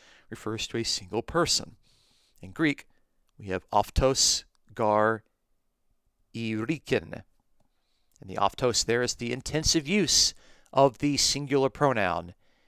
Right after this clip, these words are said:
and it is used with emphasis when supplied to a verb, especially a verb in which the subject is already supplied. That subject for the verb to say is singular. He himself said.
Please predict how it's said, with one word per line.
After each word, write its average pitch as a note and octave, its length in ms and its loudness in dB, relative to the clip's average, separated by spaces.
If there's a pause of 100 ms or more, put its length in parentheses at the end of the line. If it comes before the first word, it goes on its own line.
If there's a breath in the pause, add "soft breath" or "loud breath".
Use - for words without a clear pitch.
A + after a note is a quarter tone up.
(120)
and A2 200 -8
it B2 80 -2
is B2+ 200 -2
used A#2+ 360 -4
with C#3+ 340 0
emphasis D3 680 -2
when B2+ 160 -6
supplied B2+ 640 4
to B2+ 160 -2
a C3+ 60 0
verb, B2 540 2 (540)
especially - 380 -2
a A#2+ 80 0
verb A#2+ 440 0 (440)
in A#2 120 -10
which A#2 260 0
the B2 100 -6
subject C#3 580 0
is D3 140 -4 (100)
already A#2+ 400 0
supplied. A#2+ 800 2 (600)
That - 120 -8
subject - 640 -2 (600)
for - 100 -16
the G#2+ 120 -10
verb A2 420 0
to F#2+ 100 -8
say A#2+ 560 4 (400)
is G2 180 -6
singular. C3 760 0 (560)
He C#3 160 -4
himself C#3 500 4
said. - 420 -4